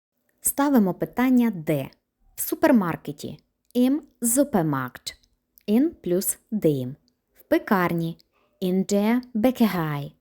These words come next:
В м'ясному магазині. In der Metzgerei. В фруктовому магазині. Im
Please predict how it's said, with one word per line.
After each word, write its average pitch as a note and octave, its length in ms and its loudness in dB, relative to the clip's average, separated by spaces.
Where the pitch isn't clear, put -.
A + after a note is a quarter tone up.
В F3+ 140 -6
м'ясному F#3 520 2
магазині. E3+ 680 -2
In D#4 240 4
der B3 260 2
Metzgerei. G#3+ 840 0
В - 60 -20
фруктовому G#3+ 600 0
магазині. F3+ 680 -2
Im G#3+ 400 4